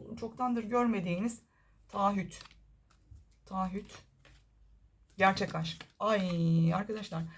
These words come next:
bu insan, e, sanki çok acılar çekiyor, çekmiş de, e, ama gerçekten aşık. Bakar mısınız? Taahhüt,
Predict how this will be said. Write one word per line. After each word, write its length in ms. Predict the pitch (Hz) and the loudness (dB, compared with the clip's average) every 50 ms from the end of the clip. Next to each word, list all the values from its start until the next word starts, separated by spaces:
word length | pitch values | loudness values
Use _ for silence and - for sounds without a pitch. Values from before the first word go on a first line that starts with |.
| - _ _ - | -20 _ _ -6
bu 80 | 196 202 | -4 -2
insan, 560 | 208 214 226 226 - 226 214 196 196 202 - _ _ _ _ _ _ _ - - - - - _ _ _ _ _ _ _ _ _ _ _ _ _ _ - - - - - - - - - - - | 0 0 -2 -2 -2 -2 0 0 0 -2 -6 _ _ _ _ _ _ _ -20 -20 -20 -20 -20 _ _ _ _ _ _ _ _ _ _ _ _ _ _ -20 -20 -20 -20 -20 -20 -20 -20 -20 -18 -14
e, 160 | 175 185 190 185 | -10 -8 -6 -2
sanki 280 | - 220 220 214 180 | 0 2 0 0 0
çok 180 | 202 208 - 208 | -4 -4 -2 -2
acılar 340 | 190 190 190 196 196 196 190 | 0 0 2 2 2 0 0
çekiyor, 540 | - 175 165 - - 185 180 180 180 165 | -4 -6 -6 -6 -8 -6 -2 -2 -2 -2
çekmiş 480 | 165 - 170 165 165 - 165 - - - | -2 -2 -4 -4 -4 -2 -2 -2 -2 0
de, 140 | 170 165 165 165 156 - - - - - - | 0 0 0 0 -2 -6 -10 -14 -18 -14 -8
e, 340 | 165 160 156 156 156 151 151 | -4 -4 -2 -2 -2 -2 0
ama 180 | 160 170 175 165 | 0 2 2 2
gerçekten 540 | 165 170 170 170 - 165 165 - 165 160 | 2 2 2 0 -2 -6 -6 -4 -2 0
aşık. 480 | 160 160 160 165 160 - 160 - - - | 0 0 0 0 -2 -4 -6 -8 -8 -8
Bakar 280 | 151 139 - 170 175 175 | -8 -6 -4 -2 -2 -2
mısınız? 440 | 160 165 - 156 151 151 - - - - _ _ _ _ _ _ - | -2 -4 -6 -8 -10 -10 -10 -14 -18 -20 _ _ _ _ _ _ 0
Taahhüt, 600 | - 165 170 175 170 165 190 196 - - - | 6 8 8 8 8 6 -2 -6 -6 -10 -20